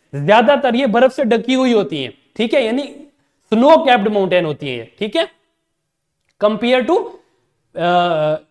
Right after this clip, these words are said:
lesser Himalayas and Shivaliks, ठीक है। तो ये ग्रेटर हिमालय कॉन्सेप्ट हो गया। अब हम आते हैं मिडिल हिमालयाज के ऊपर, ठीक है। मिडिल हिमालयाज क्या है? Less in height and discontinuous,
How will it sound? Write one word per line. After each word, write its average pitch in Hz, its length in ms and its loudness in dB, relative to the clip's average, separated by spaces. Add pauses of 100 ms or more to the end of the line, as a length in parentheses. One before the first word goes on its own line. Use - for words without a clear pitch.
(400)
lesser 220 280 2
Himalayas 247 440 2
and - 140 -6
Shivaliks, 175 420 -2
ठीक 240 160 0
है। - 180 0 (160)
तो 202 80 -2
ये 220 120 0
ग्रेटर 240 260 2
हिमालय 247 300 0
कॉन्सेप्ट 262 360 -6
हो 247 100 6
गया। 262 140 2
अब 262 200 0
हम 262 140 2
आते 254 140 -2
हैं 262 80 0
मिडिल 233 180 0
हिमालयाज 196 400 0
के 147 100 -12
ऊपर, 127 160 -14
ठीक - 360 -6
है। - 320 -2
मिडिल 214 260 4
हिमालयाज 277 480 2
क्या 294 120 0
है? 311 200 -2 (220)
Less 220 300 2
in 285 120 -4
height 262 200 -4
and 247 140 -2
discontinuous, 262 560 -4